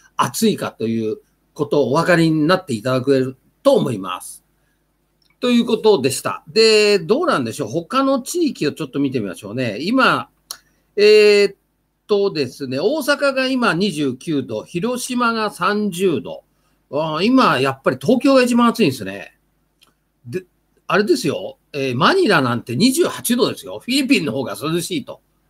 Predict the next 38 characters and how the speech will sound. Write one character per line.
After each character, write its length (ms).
東 180
京 180
よ 120
り。 160
え 40
ー、 320
ま 380
あ、 60
へ 140
ん 120
て 100
こ 120
な、 340
え 480
ー、 320
あ 80
れ 100
で 140
す 100
が。 240
う 100
ー 760
ん、 20
ク 140
ラ 180
ー 40
ク 180
空 180
港 220
の 200
あ 60
る、 300
あ 20
の、 180
エ 60
ン 80
ジ 120
ェ 600